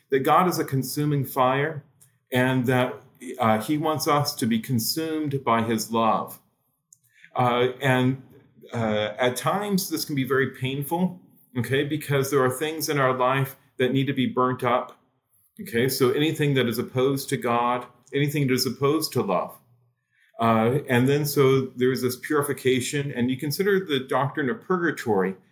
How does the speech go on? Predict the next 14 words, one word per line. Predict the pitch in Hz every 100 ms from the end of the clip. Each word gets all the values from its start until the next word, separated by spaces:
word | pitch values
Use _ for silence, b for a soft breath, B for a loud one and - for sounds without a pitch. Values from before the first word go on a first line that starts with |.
| b b
and | 117 113 117 117
how | 113 127 123 131 - -
the | 110
tradition | 110 147 143 143 135
speaks | 110 147 135
of | 131
a | 120
sort | 135 123
of | 113
fire | - 131 151 139 98 - - -
in | 117 107
purgatory, | 117 104 101 110 98 87 - _ _ _ _
um, | 110 110 110
because, | 123 135 135 113 -